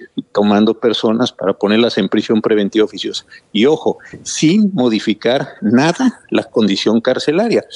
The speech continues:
Es un hacinamiento de personas que dentro de unos meses, digo algo que ojalá no suceda, pero creo que va a suceder, tendremos entonces motines en las prisiones, como han pasado en otros países,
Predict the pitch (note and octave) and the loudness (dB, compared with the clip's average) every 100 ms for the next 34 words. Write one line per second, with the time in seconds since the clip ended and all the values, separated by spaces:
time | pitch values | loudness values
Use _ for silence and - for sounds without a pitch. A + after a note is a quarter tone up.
0 | - B2+ - C#3 B2 - A2+ G2+ G#2+ A#2 | -6 -4 -2 0 0 0 0 4 4 4
1 | A#2 A#2+ A#2 A#2 C3+ - B2 A#2+ D3+ - | 2 0 0 0 -2 0 0 2 0 -4
2 | - - - G2+ G2 F#2+ F#2 F#2 G#2 C3 | -20 -6 -2 0 0 0 2 2 2 2
3 | - - - B2+ C#3 - C3+ - - - | -2 -6 2 2 2 0 -4 -8 -12 -6
4 | - F#2 G2+ G2 G2+ - F2+ - G2+ G#2 | 0 2 2 2 0 0 -2 -2 -2 0
5 | G#2+ - A2+ G#3+ B3+ - F2+ E2 G#2+ G2 | 0 0 -2 -2 -4 -2 -2 0 -2 0
6 | G2+ G2 - A2 - C3 C#3+ - - - | 0 -2 -2 -4 0 2 0 -4 -20 -20
7 | - G2+ F#2+ F#2+ G2+ G#2 - F#2+ - G#2+ | -4 -2 0 2 2 0 0 -2 0 0
8 | - A2+ - F#2+ - C3+ C3+ A#2 B2 A#2 | 0 -2 -2 -2 0 0 2 0 0 -2
9 | - - B2+ C#3+ C3 D3 - - F2+ E2+ | -2 -4 0 0 0 -4 -6 -6 -6 -4
10 | G#2 - G#2 F#2+ G#2 - - C3 A#2 D#3 | -6 -2 0 0 -2 -4 -2 0 0 0